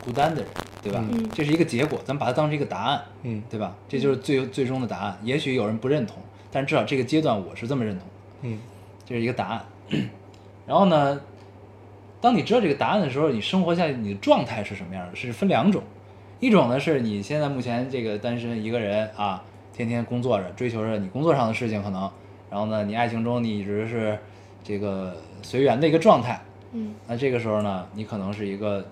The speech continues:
Speaker 1: 知道这件事儿之后，你觉得，哎呀，爱情这事儿可能这么看起来也是可有可无了，
Speaker 3: 嗯。
Speaker 1: 也是意思不大了，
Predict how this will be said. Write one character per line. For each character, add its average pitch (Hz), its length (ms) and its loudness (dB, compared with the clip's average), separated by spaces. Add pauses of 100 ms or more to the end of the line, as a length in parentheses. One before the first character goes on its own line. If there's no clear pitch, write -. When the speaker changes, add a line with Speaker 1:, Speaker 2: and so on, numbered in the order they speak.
Speaker 1:
知 - 120 -2
道 131 100 2
这 123 100 -2
件 120 120 -2
事 120 120 -4
儿 113 60 -2
之 131 80 -2
后， 135 260 0 (840)
你 101 100 -6
觉 98 160 -2
得， 101 200 -2 (540)
哎 98 80 -10
呀， 92 100 -10 (160)
爱 110 80 -10
情 101 440 -6 (720)
这 - 80 -14
事 113 120 -10
儿 107 40 -8
可 101 120 -10
能 101 340 -4 (680)
这 110 100 -8
么 107 80 -4
看 107 180 -4
起 95 60 -8
来 95 140 -6
也 95 140 -4
是 98 320 -4 (560)
可 - 120 -10
有 120 100 0
可 117 140 -4
无 95 200 -6
了， 107 260 2 (220)
Speaker 3:
嗯。 233 100 -8
Speaker 1:
也 214 60 -6
是 107 180 -8
意 123 80 -6
思 123 100 -8
不 101 100 -8
大 156 260 4
了， 87 200 -8